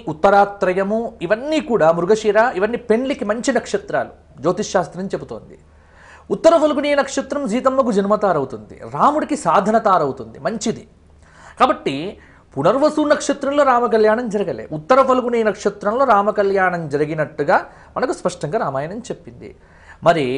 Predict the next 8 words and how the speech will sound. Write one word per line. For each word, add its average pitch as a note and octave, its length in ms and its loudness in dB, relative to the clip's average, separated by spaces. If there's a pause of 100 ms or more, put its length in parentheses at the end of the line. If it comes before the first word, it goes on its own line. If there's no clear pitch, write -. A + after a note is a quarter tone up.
(400)
ఇప్పుడు D#3+ 180 -2
పునర్వసు A3 500 0
నక్షత్రంలో E3+ 640 -2
మనం D#3+ 200 -4
కళ్యాణం B2 400 -8 (100)
చేస్తున్నాం, F2 480 -14 (1200)
రామాయణంలో C#3+ 680 2
చెప్పలేదు A3 580 0